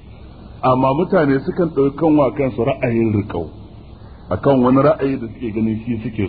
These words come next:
so, a madadin su tattauna a nutse. Ya bayan Allah, mu bi igiyar tarihi. Dole dai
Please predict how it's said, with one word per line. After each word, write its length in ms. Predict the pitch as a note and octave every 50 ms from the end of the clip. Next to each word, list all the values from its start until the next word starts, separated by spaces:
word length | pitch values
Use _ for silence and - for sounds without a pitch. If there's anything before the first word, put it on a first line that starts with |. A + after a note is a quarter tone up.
| -
so, 120 | - D#2+ D2+ - - - - - - - - - - - -
a 100 | - -
madadin 400 | A#2 C#3 D#3 E3 D3 C#3+ D3 C#3+ -
su 80 | - -
tattauna 640 | - D#3 D#3 D#3 - D3+ C3 A2 G#2+ B2 B2 B2 -
a 100 | A2+ G2
nutse. 380 | F#2 F2+ E2 - G#2 G#2 F#2 - - - - - - - - - - - - - - - - - - - - - - - - - - - - -
Ya 180 | G#2 B2 C3+ C#3
bayan 360 | C#3+ D3+ D3+ D3+ D3 D3 C#3+
Allah, 460 | D3 D3+ C#3+ C#3 C#3 C3+ C3+ - - - - - - - - - - G2+
mu 340 | G#2 A2 A#2 B2+ C3+ C#3
bi 160 | C3 B2+ E3+ F#3+
igiyar 580 | - - F#3 F3+ D#3 D#3 F#3 F#3+ F#3 D#3+ C3+ -
tarihi. 640 | - - B2+ B2 B2 A#2+ A#2+ A#2+ A#2 G#2 G2 F2+ - - - - - - - - - - - - - - - - - - - - - - - - - - - - - - - - - - - - - - - - - - - - - - - - - - C3+
Dole 260 | D#3 G#3+ A#3+ A#3 G#3 D#3+
dai 160 | D#3+ F3 E3+